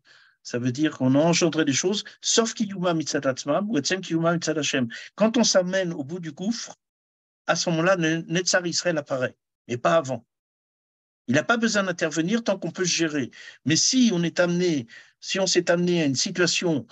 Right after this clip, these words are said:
où on, on a, euh, tout, on a, euh, balancé les choses, euh, au nom de je ne sais quoi, euh, euh, c'est pas, euh,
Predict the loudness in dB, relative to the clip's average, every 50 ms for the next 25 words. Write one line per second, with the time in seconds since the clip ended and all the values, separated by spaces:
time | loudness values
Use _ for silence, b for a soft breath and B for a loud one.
0 | b b _ _ _ _ _ _ _ 0 2 4 4 6 6 6 6 6 4 2
1 | 0 0 2 4 4 4 6 4 4 4 4 2 2 0 -2 -2 -2 -4 -6 -6
2 | -4 2 2 4 4 2 0 -4 -6 -8 _ _ _ _ _ _ _ _ _ _
3 | _ _ 0 2 4 4 4 2 -2 -6 -16 _ _ _ _ -20 -20 -16 -14 -14
4 | -14 B B B B -2 0 0 0 0 -2 -6 -8 -8 -8 -6 -6 -6 -6 -4
5 | -4 -6 -6 -6 -10 -14 b b b b b b b b _ -12 -10 -10 -8 -8
6 | -6 -4 -4 -2 -2 -2 -4 -2 -2 -2 -2 -2 -4 -6 -4 -4 -6 -4 -2 0
7 | 0 0 0 0 b b b b b b _ _ -4 0 2 4 4 4 4 2
8 | 0 -2 -2 0 0 0 2 2 2 2 0 0 -2 -4 -4 -2 0 0 0 2
9 | 2 2 2 2 2 2 2 2 0 0 -2